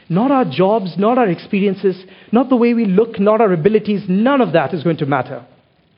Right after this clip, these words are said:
Only one, and that is Christ and his righteousness.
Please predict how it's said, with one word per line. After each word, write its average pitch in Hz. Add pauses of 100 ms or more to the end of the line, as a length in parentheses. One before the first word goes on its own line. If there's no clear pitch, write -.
(680)
Only 185
one, 120 (380)
and 127
that 147
is 151
Christ 135
and 120
his 120
righteousness. 120